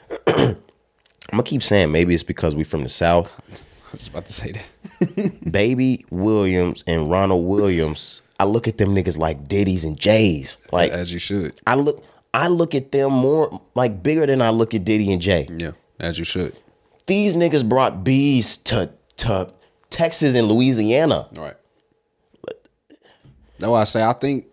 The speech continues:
Speaker 1: Those are monsters, and they just don't talk as much as Jay
Speaker 2: Yeah,
Speaker 1: or
Speaker 2: yeah,
Speaker 1: as
Speaker 2: yeah.
Speaker 1: Diddy, so you don't fucking get it. Ronald don't never talk.
Speaker 2: Ronald don't talk at all. You, a lot of people don't even know what he look like.
Speaker 1: Hell no.
Speaker 2: Um, but I think, I think it does have to, you know, just do from,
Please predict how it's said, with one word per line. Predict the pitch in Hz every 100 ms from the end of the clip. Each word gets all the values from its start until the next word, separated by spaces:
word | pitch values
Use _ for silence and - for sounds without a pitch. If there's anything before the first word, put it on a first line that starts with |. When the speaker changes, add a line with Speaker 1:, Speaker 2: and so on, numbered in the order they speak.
| - -
Speaker 1:
Those | 131
are | 120
monsters, | 107 139 175 175 - 117 87
and | 101
they | 131
just | 139 135
don't | 127 -
talk | 147 165 156
as | 131
much | 131 -
as | 110
Jay | 95 117 113 110 104
Speaker 2:
Yeah, | 110 95 101
Speaker 1:
or | 123
Speaker 2:
yeah, | 120
Speaker 1:
as | 80
Speaker 2:
yeah. | 98
Speaker 1:
Diddy, | 131 127 117 117 -
so | - 135
you | 123 143
don't | 143
fucking | - - 156 131 117 87 80
get | - 139 131
it. | 80
Ronald | 107 151 196 135
don't | 123 110 135
never | 190 160
talk. | - 117 76
Speaker 2:
Ronald | 90 98 90
don't | 85 80
talk | 87 85
at |
all. | 90 87
You, | 98 - - _
a | 95
lot | 104
of | 113
people | 101
don't | 92
even | 92
know |
what | 92
he | 87
look | 104 87
like. | 80 -
Speaker 1:
Hell | - 170 196 196
no. | 156 92 78
Speaker 2:
Um, | 92 92 90 90
but | 107 - -
I | 110
think, | 117 143 135 104
I | 110
think | 127 127
it | 120
does | 107 147 127
have | 120 117
to, | 113
you | 117
know, | 113 110
just | 104 98
do | 110
from, | 110 101